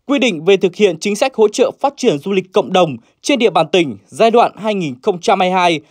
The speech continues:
hai nghìn không trăm hai mươi lăm. Phối hợp tham mưu Ủy ban Nhân dân tỉnh, trình Hội đồng Nhân dân tỉnh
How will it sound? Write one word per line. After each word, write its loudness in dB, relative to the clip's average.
hai 2
nghìn -2
không 0
trăm 0
hai 2
mươi 2
lăm. 0
Phối 4
hợp 4
tham 0
mưu 4
Ủy -6
ban 0
Nhân -4
dân -6
tỉnh, 0
trình -2
Hội 2
đồng 2
Nhân 0
dân 0
tỉnh 0